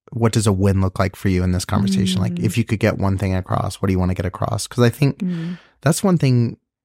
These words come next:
Speaker 1: and I know a lot of times I ask that, people go, "I don't know." And they start
Speaker 2: Mm.
Speaker 1: thinking about, and I think that's important too, is, like,
Speaker 2: Mm.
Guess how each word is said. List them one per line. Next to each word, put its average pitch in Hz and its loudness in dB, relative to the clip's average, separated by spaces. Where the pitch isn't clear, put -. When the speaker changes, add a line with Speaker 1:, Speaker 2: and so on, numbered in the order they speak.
Speaker 1:
and 131 4
I 135 4
know 131 4
a 127 0
lot 117 2
of 135 -2
times 117 0
I 104 2
ask 107 0
that, - -4
people 104 -4
go, 101 -4
"I 139 -4
don't 220 -2
know." 214 -2
And 226 -2
they 120 4
start 131 0
Speaker 2:
Mm. 190 -6
Speaker 1:
thinking 127 2
about, 98 -2
and 120 2
I 131 0
think 143 4
that's 127 0
important 123 0
too, 113 0
is, 107 0
like, 95 0
Speaker 2:
Mm. 190 -2